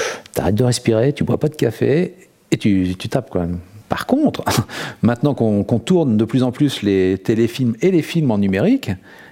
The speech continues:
avec une caméra qui s'appelle la RED ou l'Alexa, c'est des caméras qui, euh,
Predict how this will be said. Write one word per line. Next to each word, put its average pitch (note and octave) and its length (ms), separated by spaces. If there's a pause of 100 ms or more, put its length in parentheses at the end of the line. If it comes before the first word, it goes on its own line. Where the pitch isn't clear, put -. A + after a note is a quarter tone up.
avec - 220
une G2+ 140
caméra G2+ 360
qui A2 60
s'appelle F2 300
la E2+ 120
RED G2+ 380 (420)
ou C#3 80
l'Alexa, B2+ 600 (400)
c'est - 360
des F2 120
caméras F2 500
qui, E2+ 360
euh, D2 340